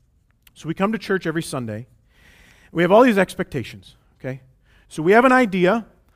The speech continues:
um, of how we want things to go while we're here. Um, we want to be inspired. Maybe we want to be challenged.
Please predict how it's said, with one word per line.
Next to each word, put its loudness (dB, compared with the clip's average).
um, -6
of -6
how 4
we 4
want 0
things -4
to -12
go -6
while -4
we're -8
here. -14
Um, -12
we -8
want -8
to -20
be -10
inspired. -14
Maybe -4
we -6
want -10
to -20
be -12
challenged. -16